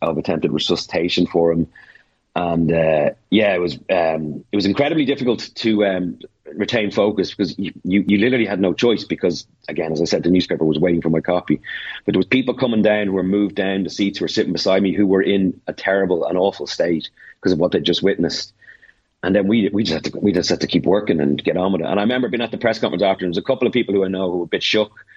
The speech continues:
And, uh, uh, me and another guy, we just left. We didn't wait for Messi. <laughs> Imagine, like, being at a World Cup quarter final and going, "It doesn't really matter," you know. Uh,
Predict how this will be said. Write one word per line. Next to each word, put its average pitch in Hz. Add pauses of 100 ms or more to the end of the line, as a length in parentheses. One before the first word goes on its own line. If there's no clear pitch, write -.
(440)
And, 90
uh, 85 (580)
uh, 85
me 98
and 98
another 92
guy, 90
we 104
just 120
left. 113
We 104
didn't 110
wait 107
for 98
Messi. 117 (420)
<laughs> -
Imagine, 123
like, 101
being 113
at 113
a 101
World 110
Cup 107
quarter 98
final 95
and 82
going, 85 (580)
"It 82
doesn't 90
really 87
matter," 87
you 76
know. 85
Uh, 73